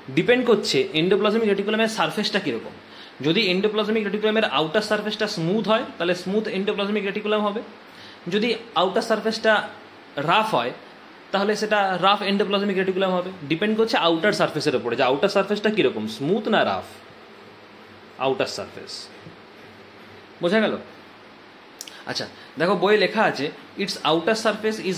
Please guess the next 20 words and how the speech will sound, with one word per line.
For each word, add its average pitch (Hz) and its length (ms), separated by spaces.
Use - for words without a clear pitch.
either 175 240
smooth 208 420
or 208 80
rough 180 480
depending 196 380
on 202 200
the 202 120
presence 180 300
of 220 300
other 196 140
organelle 151 520
called 180 220
ribosomes 151 480
on 117 160
it।" 95 320
মানে 180 240
যদি 196 520
ribosomes 190 680
থাকে, 180 300
মানে, 151 340